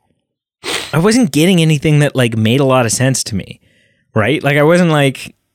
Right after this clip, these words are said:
you know, "Give, give me, give me a solid reason, and then, like,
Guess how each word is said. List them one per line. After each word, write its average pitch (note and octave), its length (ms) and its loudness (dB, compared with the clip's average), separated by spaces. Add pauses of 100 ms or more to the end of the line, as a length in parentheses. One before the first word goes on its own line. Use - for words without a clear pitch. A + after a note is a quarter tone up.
(140)
you D3+ 100 2
know, A#2 160 0
"Give, D3+ 420 -2
give E3 220 -2
me, D3+ 420 0
give D3 140 -2
me E3+ 100 2
a D3+ 40 2
solid C3 340 0
reason, B2+ 480 0
and A#2+ 160 2
then, A#2+ 200 2
like, A#2 280 -2